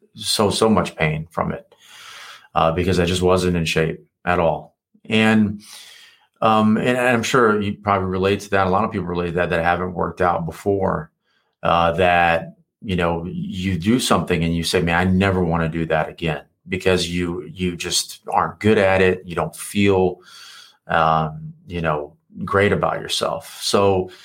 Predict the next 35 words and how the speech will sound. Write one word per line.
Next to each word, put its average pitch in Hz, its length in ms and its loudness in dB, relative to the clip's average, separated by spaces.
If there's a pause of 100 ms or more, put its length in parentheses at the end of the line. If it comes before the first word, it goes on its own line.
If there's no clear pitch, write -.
(420)
those 180 200 2
were 220 80 0
kind 127 220 2
of 104 160 2
the, 107 60 -2
the 104 120 -4
first 104 300 0
couple 95 240 0
steps. 101 500 -2
And 87 80 -8
then 92 120 -2
when 95 100 -2
I, 98 60 -6
when 101 160 -4
I 98 260 -2
started 170 400 -2
getting 107 220 0
real 95 200 0
serious 131 600 0
about 90 340 0
it, - 160 -8
that's 131 320 -2
when 170 160 0
I 127 80 2
kinda 107 340 0
saw 95 600 2
the, 92 140 -8
what 92 260 -2
that 90 400 -2
vision 90 400 -6
looked 87 340 -12
like. 80 240 -6
I 87 80 0
had 104 220 -4
always 101 800 0